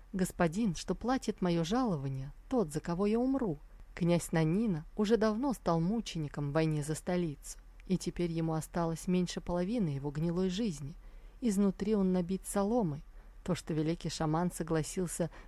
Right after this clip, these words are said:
взять этого ученика под свою опеку, моя великая удача». Уси плохо понимал, к чему была их взаимная вежливость, но по выражению лица великого мудреца у него возникло смутное ощущение, ш-, что эти слова не были приятны для уха.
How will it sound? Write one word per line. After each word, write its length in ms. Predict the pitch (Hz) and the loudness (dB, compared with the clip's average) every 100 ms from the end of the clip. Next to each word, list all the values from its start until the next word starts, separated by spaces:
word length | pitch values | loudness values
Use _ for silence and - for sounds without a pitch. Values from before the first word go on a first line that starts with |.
| - | -6
взять 440 | 151 151 202 - | -2 2 2 2
этого 240 | 165 156 | -2 0
ученика 520 | 165 - 170 160 165 170 | 0 -2 -2 0 0 -2
под 200 | 156 - | -2 -2
свою 320 | 165 156 151 | 0 2 2
опеку, 540 | 143 - 214 - 151 - - - | 0 0 -2 0 -6 -8 -18 -6
моя 300 | 233 226 196 | 2 4 4
великая 440 | 160 165 151 170 180 | 4 0 0 0 0
удача». 500 | 196 196 135 - - - - - - - - - - | 2 0 -2 -8 -14 -18 -18 -18 -20 -20 -20 -12 -2
Уси 300 | 175 - 190 | -2 0 -2
плохо 340 | 190 190 190 | 0 0 0
понимал, 500 | - 196 202 254 220 | 0 0 2 2 0
к 120 | - | -2
чему 300 | - 180 247 | -4 -2 0
была 300 | 220 185 175 | 0 2 2
их 220 | - 165 - | 0 -4 -6
взаимная 480 | 165 170 160 185 214 | 0 0 2 0 0
вежливость, 680 | 226 147 - 135 131 - - - - | 0 -2 -6 -8 -10 -12 -14 -12 0
но 100 | 190 | 2
по 140 | 160 | 4
выражению 640 | 151 156 147 156 180 170 156 | 2 2 2 2 2 2 0
лица 400 | 147 - 170 160 | -2 -2 -2 0
великого 400 | 151 151 151 147 | -2 -4 -2 0
мудреца 680 | 147 147 143 - - 226 - - - - | 0 -2 -4 -4 -2 -2 -4 -14 -18 -4
у 60 | 311 | 2
него 240 | 240 202 | 4 4
возникло 560 | 175 147 151 185 170 156 | 2 0 0 0 0 -2
смутное 460 | - 175 - 165 | 0 -2 0 -2
ощущение, 680 | 156 - 165 - 233 214 165 | -2 -2 -4 -2 2 2 0
ш-, 140 | - - | -2 -12
что 240 | - - - | -8 -4 0
эти 200 | 175 - | -2 -2
слова 460 | 165 165 165 196 214 | -4 0 2 2 2
не 200 | 202 254 | 2 2
были 200 | 214 214 | 0 -2
приятны 540 | - 208 190 180 185 | -2 0 0 0 -2
для 200 | 170 202 | 0 2
уха. 420 | 208 156 - - | 2 0 -6 -14